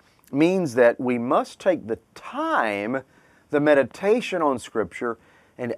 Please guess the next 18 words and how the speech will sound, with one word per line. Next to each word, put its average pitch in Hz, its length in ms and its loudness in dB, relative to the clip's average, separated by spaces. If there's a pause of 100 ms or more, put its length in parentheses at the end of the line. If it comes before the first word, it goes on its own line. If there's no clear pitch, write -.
as 226 500 4
we 208 400 0
do 170 500 -2
so, 120 440 -2
as 123 260 4
we 117 140 -2
marinate 185 880 0 (140)
in 262 340 0
the 269 100 2
Word 147 360 2
in 123 220 -4
time, 123 720 -4 (580)
we 123 320 4
will 143 160 6
understand 120 640 -2
it 107 160 0 (720)
more 104 340 -4
fully. - 680 -6